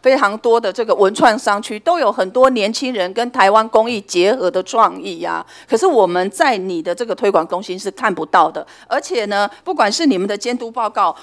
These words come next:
或者是你们的预算书，你们都开宗明义在讲说手工业要合理发展，促进工艺品，促进外销市场。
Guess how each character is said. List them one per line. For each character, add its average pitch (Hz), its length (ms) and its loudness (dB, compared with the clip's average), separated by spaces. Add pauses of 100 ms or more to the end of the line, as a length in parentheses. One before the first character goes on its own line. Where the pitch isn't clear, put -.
或 370 100 2
者 240 140 0
是 302 80 0
你 262 80 2
们 185 80 -6
的 190 100 4
预 233 140 -6
算 208 240 -6
书， 190 260 -10 (160)
你 214 100 -6
们 220 100 -2
都 247 80 0
开 320 320 -2
宗 285 240 2
明 233 180 0
义 254 140 -2
在 233 160 0
讲 175 240 -2
说 226 260 0 (140)
手 196 220 2
工 269 180 2
业 277 140 6
要 262 140 6
合 196 200 2
理 220 140 0
发 202 200 4
展， 185 240 0 (140)
促 302 220 -2
进 269 200 -2
工 262 220 6
艺 254 140 0
品， 156 340 -8
促 285 180 -4
进 262 200 -6
外 247 140 -2
销 202 220 -2
市 214 240 -6
场。 156 220 -8